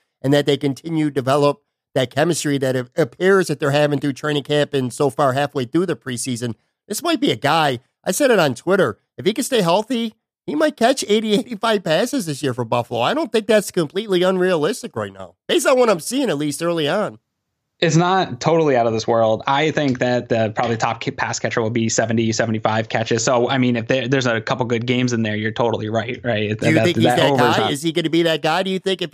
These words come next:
Speaker 1: again, we'll see how things play out. He's
Speaker 2: Yeah.
Speaker 1: gotta stay healthy first and foremost. But if he does, do you think he's gonna be that guy who probably leads his team in receptions?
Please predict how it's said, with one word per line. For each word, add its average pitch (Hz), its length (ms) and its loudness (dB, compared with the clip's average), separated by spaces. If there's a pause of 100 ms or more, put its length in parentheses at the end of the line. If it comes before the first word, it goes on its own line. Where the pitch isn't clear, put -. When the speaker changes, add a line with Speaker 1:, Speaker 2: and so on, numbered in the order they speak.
Speaker 1:
again, 151 380 -2 (320)
we'll 151 100 2
see 185 120 0
how 175 120 0
things 170 220 -4
play 160 180 0
out. 147 260 0
He's 131 100 -2
Speaker 2:
Yeah. 127 60 4
Speaker 1:
gotta 131 160 2
stay 143 160 -2
healthy 143 280 0
first 131 240 -6
and 117 100 -10
foremost. 131 360 0
But 131 100 -6
if 123 40 -10
he 143 80 0
does, 139 320 2
do 127 100 -10
you 123 60 -2
think 139 180 -6
he's 135 120 -2
gonna 139 160 -2
be 147 120 0
that 139 140 2
guy 147 220 2
who 160 80 2
probably 147 360 0
leads 143 300 -2
his 143 140 -2
team 151 160 -4
in 143 80 0
receptions? 147 640 -6